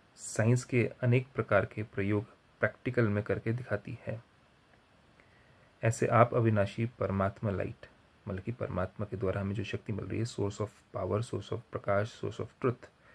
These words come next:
परमपिता परमात्मा है। परमात्मा ने इलेक्ट्रिसिटी के साथ में compare किया इसको। आत्मिक लाइट और साथ-साथ प्रैक्टिकल स्थिति की लाइट द्वारा ज्ञान योग की शक्तियों का प्रयोग करो।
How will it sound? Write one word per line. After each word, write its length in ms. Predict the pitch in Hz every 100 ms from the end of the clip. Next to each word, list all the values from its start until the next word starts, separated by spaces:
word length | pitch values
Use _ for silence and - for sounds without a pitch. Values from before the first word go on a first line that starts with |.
| - _ _ -
परमपिता 360 | 104 104 98
परमात्मा 500 | 98 - 98 - 107
है। 200 | 104 139 - _ _ _ _ _ _
परमात्मा 320 | 110 98 95 101
ने 20 |
इलेक्ट्रिसिटी 400 | 98 95 117 120
के 60 | 117
साथ 260 | 104 -
में 80 | 101
compare 320 | 101 101 104
किया 140 | 101 107
इसको। 280 | - 170 185 _ _ _ - - - - - _
आत्मिक 420 | 120 127 180 180 135
लाइट 400 | 113 120 139 -
और 320 | 135 123 123 117
साथ-साथ 1000 | - - - - 120 143 - - 120 117 - _ _ _ -
प्रैक्टिकल 680 | 113 - _ 135 - 135
स्थिति 560 | 131 - - 123 127 120
की 280 | 120 113 113
लाइट 560 | 113 104 101 - - - _ _ _ -
द्वारा 320 | 117 107 113
ज्ञान 540 | 113 117 113 117 120 107
योग 160 | 104 - -
की 160 | 117
शक्तियों 640 | 120 - 117 - - 107 101
का 180 | 110
प्रयोग 400 | 117 - 117 110 -
करो। 140 | -